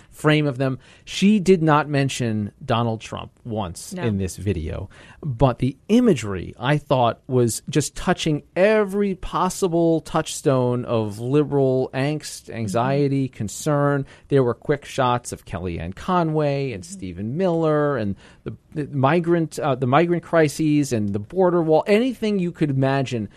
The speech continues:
Speaker 1: Uh, uh, Steve Mnuchin clutching money,
Speaker 2: <laughs>
Speaker 1: looking, looking like a Disney villain.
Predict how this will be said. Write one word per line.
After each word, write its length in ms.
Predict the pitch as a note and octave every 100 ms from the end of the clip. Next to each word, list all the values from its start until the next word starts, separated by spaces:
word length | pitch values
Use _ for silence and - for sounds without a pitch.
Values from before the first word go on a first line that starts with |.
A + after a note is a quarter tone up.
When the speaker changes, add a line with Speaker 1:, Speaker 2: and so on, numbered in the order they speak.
| - - -
Speaker 1:
Uh, 200 | A#2+ G#2+ - D3 C3 C3
uh, 80 | D#3 C#3+ C#3
Steve 320 | - G3+ E3
Mnuchin 600 | D3+ F3 G3 G#3+ F3 D#3+
clutching 420 | - F3 - E3 D3
money, 440 | D3 F3 F3+ F3
Speaker 2:
<laughs> 20 |
Speaker 1:
looking, 340 | D#3+ D#3 E3+ D#3+
looking 260 | E3 E3+ E3
like 160 | D#3
a 60 | D#3
Disney 360 | C#3 E3 E3+
villain. 400 | D3 D#3+ E3 E3+